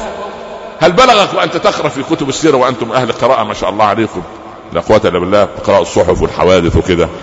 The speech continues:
ما شاء الله، الله يبارك فيكم يا رب، يبارك لكم في قراءاتكم. سبحان الله. ال-، ال-، ال-، ال-، هل قرأت أن الرسول لما جلس يعاتب عائشة يوما رجع لها السيرة الذاتية بتاعتها من يوم الهجرة؟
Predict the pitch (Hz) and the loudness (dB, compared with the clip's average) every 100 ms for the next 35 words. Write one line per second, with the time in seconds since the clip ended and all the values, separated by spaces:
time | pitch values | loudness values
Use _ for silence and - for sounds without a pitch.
0 | - - 95 - 90 98 92 90 101 92 | -14 -6 -4 -2 0 2 2 2 2 2
1 | - 101 - 87 90 - - - 82 92 | 0 -2 0 2 2 0 -12 -8 0 2
2 | 107 98 92 92 90 90 101 95 87 85 | 4 2 2 0 2 4 2 2 -2 -4
3 | - - - 104 - 123 120 113 113 - | -6 -14 -12 -8 -2 0 2 2 0 -4
4 | - - 87 90 92 90 92 87 87 85 | -14 -16 -14 -8 -8 -6 -8 -6 -2 -2
5 | 80 80 78 76 71 127 - - 127 113 | -2 -6 -8 -8 -2 -2 -2 0 0 0
6 | - - - - - 92 101 120 160 156 | -8 -14 -14 -16 -8 -6 0 0 2 2
7 | 147 139 170 160 143 131 160 143 117 127 | 2 4 2 2 2 2 2 0 -2 -2
8 | 143 117 131 127 107 82 - - - - | 0 4 4 4 0 -8 -12 -14 -16 -16
9 | - - - 104 110 110 131 165 143 123 | -18 -18 -6 -2 2 2 4 4 4 0
10 | 117 - 170 156 123 127 - 151 151 151 | -4 0 4 4 4 2 2 4 2 2
11 | 131 127 139 139 143 165 | 0 2 2 2 2 0